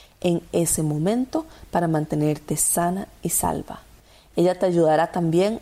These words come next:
a ver a través de los problemas lo que es el velo de la ilusión y lo que es la realidad que está ocurriendo en ese momento.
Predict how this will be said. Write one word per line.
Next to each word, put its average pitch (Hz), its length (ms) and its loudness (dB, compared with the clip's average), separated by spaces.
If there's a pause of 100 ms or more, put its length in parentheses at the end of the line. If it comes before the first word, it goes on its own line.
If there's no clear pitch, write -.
a 151 120 0
ver 165 180 4
a 190 60 0
través 156 400 2
de 175 60 0
los 170 140 -2
problemas 208 760 0
lo 165 160 0
que 160 340 -2
es - 200 -2 (320)
el 165 180 4
velo 160 240 4
de 160 100 4
la 156 100 4
ilusión 202 720 0
y 202 80 0
lo 170 160 0
que 156 220 0
es - 180 -4
la 156 160 0
realidad 156 640 -2 (320)
que 160 100 -2
está - 140 -2
ocurriendo 156 480 0
en 151 80 0
ese 151 160 -4
momento. 151 480 -6